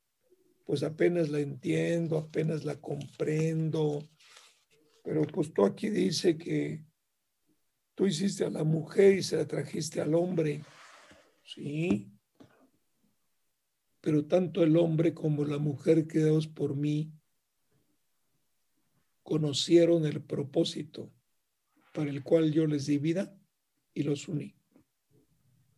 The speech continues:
Y a lo mejor la tercera pregunta diría, "¿Tú conoces tu propósito y por qué te casas?". Podríamos decir, "Bueno, pues en este mundo, decir, pues ya es que ya estoy embarazada".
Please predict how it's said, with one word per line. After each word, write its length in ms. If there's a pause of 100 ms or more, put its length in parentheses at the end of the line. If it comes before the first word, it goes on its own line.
(380)
Y 120
a 40
lo 80
mejor 220
la 80
tercera 400
pregunta 440
diría, 400 (640)
"¿Tú 120
conoces 540
tu 140
propósito 640
y 60
por 220
qué 120
te 160
casas?". 680 (1700)
Podríamos 520
decir, 180
"Bueno, 220
pues 160
en 140
este 280
mundo, 360
decir, 320
pues 200
ya 80
es 120
que 100
ya 80
estoy 240
embarazada". 760